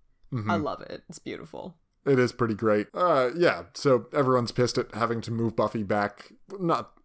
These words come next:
Speaker 1: pissed necessarily, but not super jazzed about it.
Speaker 2: <laughs> No, but they're her friends, so they'll do it. <laughs>
Speaker 1: Right. And Tara's trying to fit in, but she really is not funny, and
Speaker 2: It's
Speaker 1: her attempts
Speaker 2: awkward.
Speaker 1: at banter are just
Speaker 2: Oh.
Speaker 1: terrible.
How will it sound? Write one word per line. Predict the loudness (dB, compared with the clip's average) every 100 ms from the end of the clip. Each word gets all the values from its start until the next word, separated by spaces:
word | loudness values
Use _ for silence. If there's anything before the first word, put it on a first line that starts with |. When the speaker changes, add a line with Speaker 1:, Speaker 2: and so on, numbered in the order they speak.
| -14 -8
Speaker 1:
pissed | -2 -2 -4
necessarily, | -6 -6 -6 -2 0 2 0 0
but | -2 0
not | 0 -2 -4
super | -6 -4 -4 -8
jazzed | -6 -2 -2 -2
about | -2 0 0
it. | 0
Speaker 2:
<laughs> | -4 -20 _
No, | -8 -4 -2 -2 -2 -4
but | -4
they're | -2
her | -2
friends, | -2 -2 -2 -4
so | -6
they'll | -4
do | -4 -4 -4
it. | -4 -4 -4 -2
<laughs> | -2
Speaker 1:
Right. | 2 2 2 -2 -12 _ -6
And | 0 2 2 0
Tara's | 2 4 6 4
trying | 4 2 2
to | 0
fit | 2 4 6
in, | 6 4 2 2
but | 0 0
she | 0 0
really | 0 2 2 4 4
is | 2
not | 0 0 -2 -14 -2
funny, | 0 2 0 0 0
and | -2 -10 -14 -8 -6
Speaker 2:
It's | -2
Speaker 1:
her | 2 2
attempts | 2 0 2
Speaker 2:
awkward. | 2 2
Speaker 1:
at |
banter | 0 2 2 2 2 2 0
are | -2 0
just | 2 0
Speaker 2:
Oh. | -4 -10 -12
Speaker 1:
terrible. | -6 0 2 2 2 4 4 2